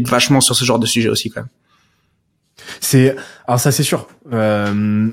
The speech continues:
Speaker 2: qu'on a cette, euh, cette fascina-, on a cette fascination-là pour notre propre destruction,
Speaker 1: Et on
Speaker 2: et cetera.
Speaker 1: croit en
Speaker 2: Ça,
Speaker 1: Dieu
Speaker 2: c'est
Speaker 1: pour les
Speaker 2: clair.
Speaker 1: mêmes raisons, d'ailleurs.
Speaker 2: Ça, c'est clair. Donc c'est pour ça que, euh, euh, c'est pour ça que, euh, que oui, il faut toujours tout re-, comme tu l'as dit, tout relativiser.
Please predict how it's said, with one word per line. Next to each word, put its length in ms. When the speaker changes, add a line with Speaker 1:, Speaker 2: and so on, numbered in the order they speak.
Speaker 2:
qu'on 160
a 80
cette, 240
euh, 360
cette 200
fascina-, 540
on 120
a 60
cette 160
fascination-là 720
pour 160
notre 160
propre 280
destruction, 440
Speaker 1:
Et 60
on 40
Speaker 2:
et 20
cetera. 160
Speaker 1:
croit 60
en 40
Speaker 2:
Ça, 60
Speaker 1:
Dieu 100
Speaker 2:
c'est 60
Speaker 1:
pour 80
les 60
Speaker 2:
clair. 100
Speaker 1:
mêmes 80
raisons, 220
d'ailleurs. 220
Speaker 2:
Ça, 160
c'est 100
clair. 200
Donc 140
c'est 120
pour 160
ça 180
que, 120
euh, 320
euh, 880
c'est 220
pour 140
ça 180
que, 160
euh, 680
que 120
oui, 140
il 60
faut 120
toujours 280
tout 120
re-, 120
comme 160
tu 80
l'as 60
dit, 160
tout 180
relativiser. 720